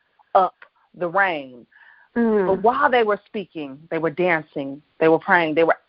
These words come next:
Speaker 1: actively summoning up the rain. And that's the power that we have to bring into our own lives, that we have to actively summon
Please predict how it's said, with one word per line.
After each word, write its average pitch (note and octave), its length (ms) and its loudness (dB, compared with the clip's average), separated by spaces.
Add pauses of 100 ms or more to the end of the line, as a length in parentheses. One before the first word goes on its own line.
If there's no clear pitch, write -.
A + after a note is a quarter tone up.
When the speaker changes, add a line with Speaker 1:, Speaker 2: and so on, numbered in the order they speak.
Speaker 1:
actively G3 1000 0 (600)
summoning F3 460 -2 (300)
up F3 340 -4 (360)
the E3 120 -8
rain. D3+ 420 -10 (760)
And G3 240 0
that's C4+ 320 4
the B3+ 60 -6
power E3+ 480 -2
that D#3+ 260 -8
we A3+ 200 -10
have F3 300 0
to F3+ 80 -8
bring E3+ 300 -8
into D#3+ 240 -6
our D3 160 2
own D#3+ 300 2
lives, F3 320 2
that D3+ 140 0 (260)
we C4 260 2
have B3+ 320 0
to - 180 -12 (320)
actively D#3+ 960 -6 (560)
summon G3 480 2